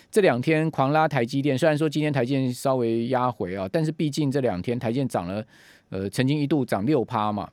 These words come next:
哦，是引领大盘最主要的一档上涨的股票。你说啊，这个台积电涨，我的股票也跌；台积电跌，我的股票还是跌。好，其实这就是这两天股民啊，大家的心境，对不对？那这其实我觉得背后啊，有迹可循啊，哈。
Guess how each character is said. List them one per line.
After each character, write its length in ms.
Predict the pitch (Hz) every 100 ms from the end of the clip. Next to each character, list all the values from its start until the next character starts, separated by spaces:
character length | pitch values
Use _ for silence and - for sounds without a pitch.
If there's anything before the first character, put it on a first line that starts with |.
| _ -
哦， 100 | 107
是 120 | 151
引 160 | 147 151
领 160 | 117
大 200 | 110 143
盘 220 | 117 110
最 140 | 117 143
主 160 | 120
要 120 | 107 123
的 120 | 117
一 120 | 113
档 200 | 113 95
上 200 | - 123
涨 140 | 110
的 80 | 101
股 140 | 104 92
票。 120 | 120
你 80 | 113
说 140 | 170
啊， 160 | 180 175 - - - -
这 100 | -
个 80 | 185
台 160 | 170 165
积 100 | 190
电 120 | 185
涨， 280 | 147 143 101
我 100 | 127
的 80 | 135
股 200 | 151 135
票 240 | 160 160
也 120 | 139 107
跌； 300 | - 113 131 -
台 140 | - 160
积 60 |
电 140 | 208 165
跌， 200 | 143 160
我 100 | 139
的 80 |
股 160 | 131 120
票 140 | 147
还 120 | 135 123
是 140 | 165
跌。 260 | 139 90 -
好， 140 | - 101
其 160 | -
实 80 | 147
这 100 | 180
就 160 | 156 165
是 80 | 143
这 140 | 160
两 180 | 127 101
天 300 | 131 131 147 -
股 140 | 135
民 240 | 110 110 117
啊， 300 | 120 101 98
大 220 | 117 127
家 120 | 127
的 120 | 120
心 280 | 117 - 143
境， 240 | 139 147 90
对 120 | 120
不 40 |
对？ 200 | 113 110 - - -
那 80 | 247
这 160 | 240 269
其 180 | - 170
实 180 | 190 180 _
我 120 | -
觉 140 | 123 156
得 80 | 175
背 260 | 220 165
后 180 | 147 175
啊， 180 | 120 107
有 200 | 117 110
迹 220 | - 170
可 220 | - 113
循 360 | 87 - 90 92
啊， 140 | 90
哈。 180 | - 95